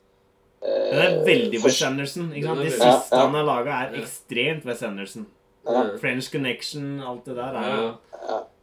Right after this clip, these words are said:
Speaker 1: Og så så jeg den Rushmore, så tenkte jeg, ja,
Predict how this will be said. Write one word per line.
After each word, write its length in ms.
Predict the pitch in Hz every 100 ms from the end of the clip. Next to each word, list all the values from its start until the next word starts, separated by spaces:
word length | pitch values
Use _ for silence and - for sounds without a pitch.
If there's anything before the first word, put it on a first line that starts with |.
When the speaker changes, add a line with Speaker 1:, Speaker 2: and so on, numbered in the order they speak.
| _ _ _ -
Speaker 1:
Og 160 | 139
så 640 | 143 - 127 135 156 - - _ _ _ _ _ _ _ _ _ _ _ -
så 340 | - 135 110 117
jeg 120 | 127
den 200 | 123 123
Rushmore, 500 | 117 - - 160 160
så 140 | 151
tenkte 280 | 139 117 -
jeg, 280 | 131 139 - - _ _ _ _ _
ja, 200 | - 127